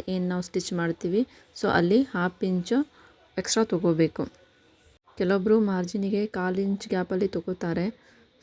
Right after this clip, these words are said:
So ಅದು ಅಷ್ಟು ಕಂಫರ್ಟಬಲ್ ಆಗಲ್ಲ. ನೀವು ಅರ್ಧ ಇಂಚು, ಮುಕ್ಕಾಲು ಇಂಚು, ಒನ್ ಇಂಚ್ ತೊಗೊಂಡ್ರೂ ಪ್ರಾಬ್ಲಮ್ ಇಲ್ಲ. So ನೀವು ಮಾರ್ಜಿನಿಗೆ ಜಾಸ್ತಿನೇ ತೊಗೊಳ್ಳಿ. ಶೋಲ್ಡರಿಗೆ, ಆ, ಹಾಫ್ ಇಂಚ್ ಸಾಕಾಗುತ್ತೆ. ಇದು ಚೆಸ್ಟ್ ಬಂದು ಥರ್ಟಿ ಒನ್ ಇದೆ.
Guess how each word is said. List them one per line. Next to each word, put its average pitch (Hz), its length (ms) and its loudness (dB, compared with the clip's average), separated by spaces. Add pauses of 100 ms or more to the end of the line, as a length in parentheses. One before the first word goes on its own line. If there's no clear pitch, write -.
(100)
So 208 220 2 (120)
ಅದು 196 180 0
ಅಷ್ಟು 214 400 2
ಕಂಫರ್ಟಬಲ್ 196 560 -2
ಆಗಲ್ಲ. 175 420 -2
ನೀವು 185 260 -4
ಅರ್ಧ 170 280 -4
ಇಂಚು, 196 540 0
ಮುಕ್ಕಾಲು 196 440 0
ಇಂಚು, 190 260 0 (500)
ಒನ್ 202 220 4
ಇಂಚ್ 208 260 2
ತೊಗೊಂಡ್ರೂ 202 600 0
ಪ್ರಾಬ್ಲಮ್ 185 440 0
ಇಲ್ಲ. 170 200 0
So 202 160 -4
ನೀವು 185 160 0
ಮಾರ್ಜಿನಿಗೆ 190 540 0
ಜಾಸ್ತಿನೇ 185 500 -2
ತೊಗೊಳ್ಳಿ. 170 500 2 (880)
ಶೋಲ್ಡರಿಗೆ, 220 840 6 (280)
ಆ, 190 160 -2
ಹಾಫ್ 185 340 -2
ಇಂಚ್ 185 280 -2
ಸಾಕಾಗುತ್ತೆ. 170 920 -4 (1300)
ಇದು 208 220 2
ಚೆಸ್ಟ್ 196 400 -2
ಬಂದು 214 420 0
ಥರ್ಟಿ 190 440 0
ಒನ್ 196 340 0
ಇದೆ. 156 520 -4